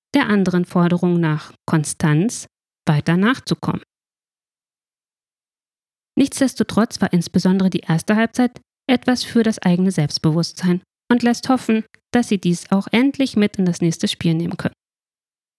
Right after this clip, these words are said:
Die Tribünentrainerin würde auch genau auf diese Punkte setzen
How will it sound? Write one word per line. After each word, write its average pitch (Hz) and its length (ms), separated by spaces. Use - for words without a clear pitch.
Die 208 80
Tribünentrainerin 240 1000
würde 202 260
auch 180 180
genau 180 360
auf 175 120
diese 180 240
Punkte 170 320
setzen 165 480